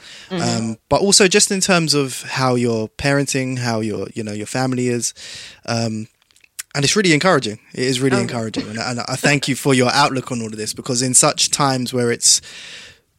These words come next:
Speaker 2: doom and gloom and anxiety, um,
Speaker 1: Mm-hmm.
Speaker 2: it's, it's really good to, to hear that. Um, also during this time, uh, I believe you've been trying to, you know, get the word out and get the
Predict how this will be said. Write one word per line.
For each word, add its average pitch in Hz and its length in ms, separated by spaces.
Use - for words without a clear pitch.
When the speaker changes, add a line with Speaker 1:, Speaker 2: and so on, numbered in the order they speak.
Speaker 2:
doom 139 240
and 123 100
gloom 127 300
and 113 360
anxiety, 120 720
um, 113 240
Speaker 1:
Mm-hmm. 147 320
Speaker 2:
it's, - 240
it's 135 240
really 131 300
good 123 240
to, 110 300
to - 140
hear 127 240
that. 110 280
Um, 110 320
also 185 240
during 190 260
this 151 120
time, 139 380
uh, 131 180
I 131 60
believe 131 260
you've 127 120
been 127 320
trying 131 320
to, 117 360
you 123 80
know, 107 160
get - 160
the 127 80
word 117 220
out 104 120
and 117 100
get 123 240
the 127 220